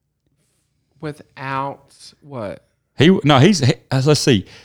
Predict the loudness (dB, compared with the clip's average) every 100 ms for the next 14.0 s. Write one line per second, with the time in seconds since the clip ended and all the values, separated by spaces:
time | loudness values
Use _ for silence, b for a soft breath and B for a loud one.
0 | B 0 2 4 4 2 2 0 0 -4
1 | -6 -6 -4 -6 -6 -8 -8 -8 -10 -14
2 | -12 -12 -12 0 2 2 0 0 0 0
3 | 0 0 0 -2 -2 -2 -2 -2 -4 -6
4 | -4 -2 -4 -6 -8 -4 -4 -4 -2 2
5 | 4 4 2 0 2 2 2 0 -2 0
6 | 0 -2 -2 -2 -2 -4 -4 -4 0 0
7 | 2 0 -4 -6 -6 -6 -8 -12 -14 -14
8 | -14 -14 -16 -18 -20 -16 -6 -4 -2 -2
9 | -2 0 0 -2 -10 -10 -8 -8 2 4
10 | 6 4 2 2 2 0 -6 -6 -10 -12
11 | -2 0 0 -2 -4 -2 2 2 2 2
12 | 2 0 -4 -4 -4 -6 -8 -12 -10 -8
13 | -8 -12 -14 -14 -12 -12 -12 -16 -18 -20